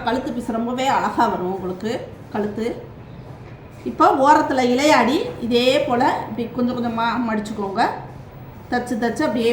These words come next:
மடிச்சு தச்சு, தச்சுக்கிட்டே வரப்போறோம். ஆரம்பத்துல நம்ம என்ன அளவுல இந்த பீஸை நம்ம இப்படி மடிக்கிறோமோ அதே அளவுக்கு தான் நம்ம முடிவு வரைக்குமே வந்து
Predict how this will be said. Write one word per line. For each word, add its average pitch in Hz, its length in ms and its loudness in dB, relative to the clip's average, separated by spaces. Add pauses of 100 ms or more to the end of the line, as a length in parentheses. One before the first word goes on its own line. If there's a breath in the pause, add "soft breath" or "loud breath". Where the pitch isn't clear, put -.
(100)
மடிச்சு 226 340 -4 (100)
தச்சு, 214 220 -8 (480)
தச்சுக்கிட்டே 233 420 0 (120)
வரப்போறோம். 208 380 -4 (4000)
ஆரம்பத்துல 302 540 6
நம்ம 254 140 2 (140)
என்ன 294 160 8 (120)
அளவுல 262 280 2 (240)
இந்த 233 220 -2
பீஸை 285 340 4
நம்ம 226 160 4 (380)
இப்படி 226 180 -2 (140)
மடிக்கிறோமோ 240 480 2 (140)
அதே 247 200 8 (100)
அளவுக்கு 240 380 2
தான் 392 160 2 (580)
நம்ம 233 140 2 (300)
முடிவு 370 340 6
வரைக்குமே 247 420 0 (120)
வந்து 233 180 2